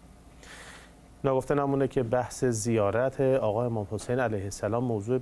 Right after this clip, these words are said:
بسیار، بسیار مهمی است و از همین رو هم هستش که انشالله در این چند جلسه که در خدمت حاج آقای فاضل هستیم، اه، همین موضوع رو برای بحث این شبها در نظر گرفتیم تا ببینیم اصل و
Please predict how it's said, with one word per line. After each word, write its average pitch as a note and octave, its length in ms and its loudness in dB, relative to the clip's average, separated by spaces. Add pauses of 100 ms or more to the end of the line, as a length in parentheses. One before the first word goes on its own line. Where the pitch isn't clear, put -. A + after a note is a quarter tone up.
بسیار، A2 360 -4
بسیار A#2+ 440 -2
مهمی A#2 500 -2
است - 160 -12
و G#2 300 2
از G#2+ 220 -2
همین C#3+ 380 0
رو G2+ 100 -4
هم G2 200 -2
هستش G2 280 -8
که A2+ 140 -8
انشالله A2 400 -4
در A2+ 300 0
این D3 200 0 (460)
چند A2 260 0
جلسه G#2+ 340 0
که D#3 100 -4
در B2+ 160 2
خدمت G#2+ 360 -6
حاج A2 140 -2
آقای A2 160 0
فاضل A#2+ 500 -2
هستیم، D3+ 560 0 (580)
اه، A2 340 2 (280)
همین F3+ 300 2
موضوع A2+ 460 -2
رو F#2 120 -6 (200)
برای A2+ 560 0 (240)
بحث A#2 300 -2
این G#2+ 180 -4
شبها G#2+ 540 -2 (340)
در G#2 140 2
نظر F#2+ 340 -2
گرفتیم F#2 320 -6
تا D#3 100 0
ببینیم G#3 360 2 (180)
اصل F#3 380 -2
و C#3 80 2